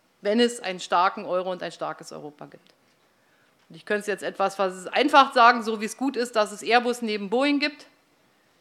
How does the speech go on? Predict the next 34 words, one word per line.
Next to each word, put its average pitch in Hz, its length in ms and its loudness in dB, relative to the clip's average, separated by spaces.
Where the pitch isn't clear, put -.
ist 214 180 -12
es 214 120 -12
auch 208 200 0
gut, 247 220 -2
dass 220 160 2
es 214 100 -14
den 226 160 -2
Euro 208 300 0
neben 196 240 -4
dem 190 120 -8
Dollar 220 280 4
gibt, 220 240 -8
ohne 202 180 -4
dass 185 240 -2
wir 202 60 -4
uns 185 160 -10
gleich 175 180 -4
verheben 160 420 -10
wollen. 147 180 -16
Und 208 100 -4
das 262 160 6
ist 320 140 0
jetzt 339 220 4
unsere 349 420 6
politische 277 560 0
Chance, 175 480 -8
in 196 120 -4
einer 196 180 0
schwierigen 294 460 4
Zeit 277 320 4
schwierigste 294 460 2
Entscheidungen 269 520 2
zu 285 120 -12
treffen, 302 340 -4